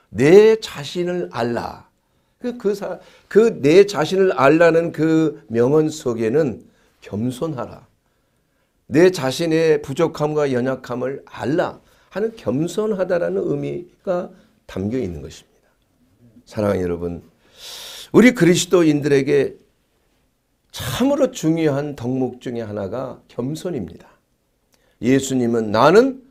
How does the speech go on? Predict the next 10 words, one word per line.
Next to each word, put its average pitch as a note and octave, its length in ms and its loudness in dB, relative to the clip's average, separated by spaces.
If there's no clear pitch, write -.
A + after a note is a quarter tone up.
온유하고 A3 840 4
겸손하니 F3 840 -4
내 A2 260 4
멍에를 G2+ 440 -2
메고 F#2 260 -4
나로부터 F2+ 560 -8
배우라." - 400 -14
그랬어요. - 340 -20
그래서 G3 200 -2
예수님만큼 A#3 1160 2